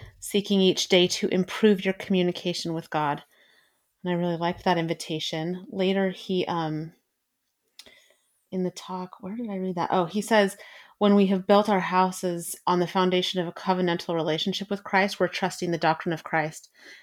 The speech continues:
And as we come unto him, we have his promise of eternal life." And I just thought, as I was reading that later in the talk, this earlier quote came to mind, and I thought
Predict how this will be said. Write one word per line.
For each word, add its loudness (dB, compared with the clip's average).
And 6
as 4
we 8
come 4
unto 4
him, -2
we 0
have -4
his -6
promise 2
of -4
eternal -4
life." -4
And 2
I 6
just 2
thought, 8
as 4
I 8
was 0
reading 6
that 2
later 4
in 2
the -2
talk, 4
this 2
earlier 8
quote 4
came -2
to -6
mind, 0
and 0
I 0
thought 2